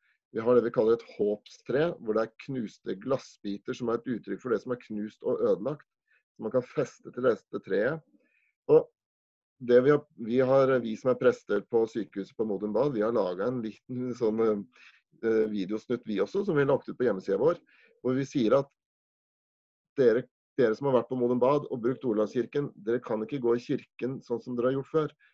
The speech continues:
men dere kan tei-, tenne et lys hjemme. Dere kan finne en stein hjemme.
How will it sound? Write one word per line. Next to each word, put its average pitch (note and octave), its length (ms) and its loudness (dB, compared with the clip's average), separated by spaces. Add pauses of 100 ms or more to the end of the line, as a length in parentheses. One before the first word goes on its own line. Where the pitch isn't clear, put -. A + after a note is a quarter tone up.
(140)
men A2 120 -4
dere C#3+ 160 0
kan D3+ 180 -4
tei-, C#3+ 380 -2 (260)
tenne B2 240 -2
et - 160 -8
lys B2+ 300 -6
hjemme. D#3+ 380 -2 (840)
Dere A#2+ 160 0
kan C3+ 140 -4
finne B2+ 260 0
en C3 60 -10
stein C3 420 -2 (220)
hjemme. C3+ 640 -4